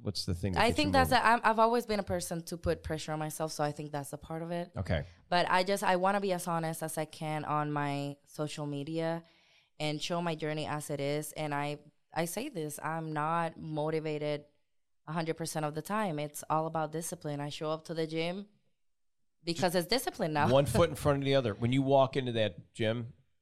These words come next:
Speaker 1: when you walk in that door, you have, you can't really turn back. It's the, that's the, you know, and I get that.
Speaker 2: And I say from the beginning, for me, it was as soon as I put my gym clothes on.
Speaker 1: Okay.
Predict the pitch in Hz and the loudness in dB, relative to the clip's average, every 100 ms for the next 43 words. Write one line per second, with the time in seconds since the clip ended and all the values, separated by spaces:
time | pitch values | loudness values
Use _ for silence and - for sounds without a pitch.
0 | - 104 101 101 98 110 104 95 107 95 | -6 -2 0 0 0 0 -2 -2 0 0
1 | 80 87 - _ _ _ _ _ _ _ | 0 -4 -14 _ _ _ _ _ _ _
2 | _ _ - 101 107 87 - 127 101 95 | _ _ -8 -2 -2 -2 -6 -4 -2 -2
3 | 90 95 87 98 71 - 82 - - - | -2 -2 0 -2 -4 -8 -8 -8 -8 -4
4 | 98 87 - 92 92 92 104 127 143 160 | -4 -4 -6 -6 -6 -6 -2 0 0 2
5 | 143 - 62 - _ 196 202 208 220 220 | -2 -2 -10 -14 _ -2 2 2 0 0
6 | 220 208 185 190 175 170 190 220 - 202 | 0 0 2 2 2 0 -2 -2 -2 -2
7 | 180 185 214 - 175 170 165 160 160 - | 0 -2 -4 -4 -2 0 2 2 0 -6
8 | - - 165 185 185 175 214 160 151 147 | -14 -10 -8 -6 -4 -4 -4 -6 -6 -8
9 | 160 147 147 143 135 131 - 127 - _ | -8 -6 -6 -6 -8 -8 -14 -16 -20 _
10 | _ _ - 202 - 233 | _ _ -4 0 2 2